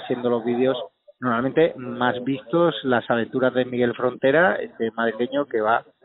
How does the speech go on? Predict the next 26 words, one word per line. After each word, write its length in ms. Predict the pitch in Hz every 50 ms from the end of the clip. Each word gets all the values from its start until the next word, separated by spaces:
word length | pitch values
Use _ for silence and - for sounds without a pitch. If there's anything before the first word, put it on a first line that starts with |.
| - - -
prácticamente 540 | 120 127 131 120 - 127 123 127 123 127 117
cada 260 | - - 123 123 120
día 300 | 120 127 131 139 156 175
a 140 | - - 113
la 100 | 107 104
casa 260 | - 113 107 - -
de 60 | 117
Galapagar 540 | 113 117 120 113 120 123 143 170 196 208 156
a 100 | 147 127
quejarse 560 | - 117 113 - - 131 120 117 - 135 131
de 140 | 127 123 120
la 180 | 117 117 117 117
custodia 520 | 120 - - - - - 131 123 127 123
policial 520 | - 127 123 117 - 131 127 135 156 160 170
y 140 | 151 120
de 340 | 107 110 113 113 117 127 - - - - - - - - -
la 160 | 127 123 120
cloaca 420 | - - 120 117 117 113 131 127
de 80 | 123 113
Pablo 460 | - - 120 113 113 113 120 127 - -
Iglesias. 540 | - 107 107 131 160 147 - - 120 110 -
¿Qué 80 | 165
tal 160 | 151 180 175 -
se 80 | 175
encuentra, 340 | 170 175 202 220 214 180 151
Miguel? 440 | 135 135 165 190 190 160 123 101